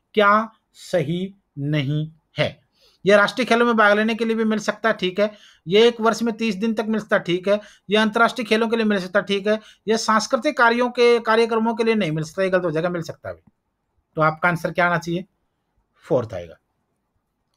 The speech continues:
क्वेश्चन नंबर एक सौ चौवालीस, which of the following is not defined as good and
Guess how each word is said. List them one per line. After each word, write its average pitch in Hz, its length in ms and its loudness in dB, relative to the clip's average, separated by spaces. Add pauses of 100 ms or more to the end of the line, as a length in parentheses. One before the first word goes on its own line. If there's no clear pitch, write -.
(340)
क्वेश्चन 214 280 2
नंबर 254 200 4
एक 220 60 2
सौ 247 120 -6
चौवालीस, 208 360 0
which 233 180 -4
of 262 100 6
the 254 200 2
following 247 360 0
is 226 60 -6
not 240 160 0
defined 226 500 -2
as 202 80 -6
good 196 260 -2
and 220 220 0